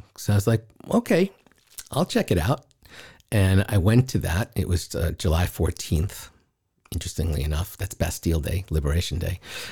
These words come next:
Uh, it was July fourteenth, two thousand three. I showed up for that, and I never went back home.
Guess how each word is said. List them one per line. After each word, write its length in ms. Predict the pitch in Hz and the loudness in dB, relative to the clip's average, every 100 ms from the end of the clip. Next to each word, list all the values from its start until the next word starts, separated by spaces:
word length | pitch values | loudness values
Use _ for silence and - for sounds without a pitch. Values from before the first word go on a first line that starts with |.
| - | -4
Uh, 220 | 98 85 - | 0 0 0
it 80 | 98 | 0
was 140 | 85 | 0
July 240 | 110 107 | 2 4
fourteenth, 580 | 110 113 98 - 117 110 | 4 4 2 4 4 4
two 160 | - 104 | 2 2
thousand 460 | 104 87 87 87 | 2 2 2 0
three. 340 | - 110 107 123 - _ _ _ _ - _ _ _ - | 2 2 4 2 -6 _ _ _ _ -20 _ _ _ -14
I 40 | - | -6
showed 260 | - 98 | 0 4
up 120 | 101 - | 2 2
for 120 | 107 | 2
that, 260 | 87 87 - - _ _ _ _ _ _ - | 2 0 -4 -14 _ _ _ _ _ _ -6
and 340 | 90 87 87 | 0 4 4
I 140 | 82 82 | 4 4
never 340 | 85 85 87 | 4 4 2
went 200 | 82 80 | 2 0
back 300 | - 87 95 | 0 -2 -4
home. 320 | - 85 82 | -6 -4 -4